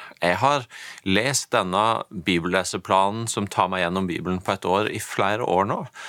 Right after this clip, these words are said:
og aldri før har jeg tenkt på, eh, den personen som jeg skal ta som utgangspunkt i dag. Og, eh, eh,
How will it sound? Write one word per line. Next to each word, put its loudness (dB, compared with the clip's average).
og 2
aldri 2
før 2
har 2
jeg -6
tenkt -6
på, 2
eh, 2
den 0
personen 0
som 0
jeg 0
skal 2
ta 2
som -4
utgangspunkt -2
i 0
dag. 2
Og, 4
eh, 0
eh, -2